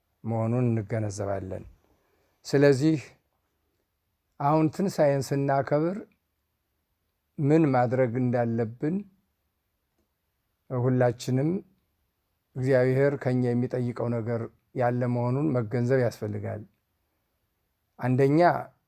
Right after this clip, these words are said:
ትንሣኤ እኛ ከወደቅንበት የተነሳንበት ምክንያት ቢሆንም እንደገና ደግሞ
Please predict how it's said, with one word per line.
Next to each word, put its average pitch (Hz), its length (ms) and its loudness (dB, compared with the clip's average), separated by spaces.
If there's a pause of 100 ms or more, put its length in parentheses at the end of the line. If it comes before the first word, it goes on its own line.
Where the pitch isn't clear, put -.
(440)
ትንሣኤ 139 460 -2 (2500)
እኛ 165 280 6 (300)
ከወደቅንበት 143 720 0
የተነሳንበት 139 840 -4
ምክንያት 135 440 -2
ቢሆንም 135 420 0 (280)
እንደገና 139 540 2
ደግሞ 117 320 -2